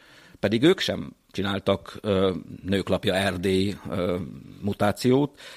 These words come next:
de ami a budapesti nőnek érdekes, az érdekes az erdélyi nőnek is. Ugyanúgy a közélet iránt érdeklődő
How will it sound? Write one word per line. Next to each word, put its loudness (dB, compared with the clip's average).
de 6
ami 6
a 2
budapesti 2
nőnek 2
érdekes, 2
az 0
érdekes 0
az 0
erdélyi 2
nőnek -2
is. -8
Ugyanúgy 2
a -2
közélet 4
iránt 0
érdeklődő -2